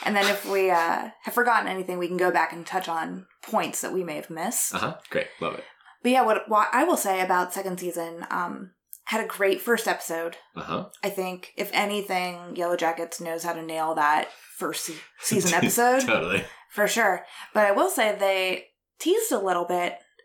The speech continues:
Speaker 1: with showing Lottie getting off the plane when she's rescued.
Speaker 2: Uh-huh.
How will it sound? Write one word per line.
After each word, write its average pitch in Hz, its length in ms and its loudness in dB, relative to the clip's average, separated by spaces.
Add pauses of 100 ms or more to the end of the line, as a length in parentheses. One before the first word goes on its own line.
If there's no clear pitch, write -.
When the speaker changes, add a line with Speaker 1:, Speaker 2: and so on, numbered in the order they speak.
Speaker 1:
with 185 480 -2
showing 196 360 -2
Lottie 190 420 4
getting 175 240 0
off 165 220 0
the - 40 -10
plane 180 680 -4
when 185 160 -6
she's 175 260 -6
rescued. - 600 -2 (200)
Speaker 2:
Uh-huh. 151 240 -2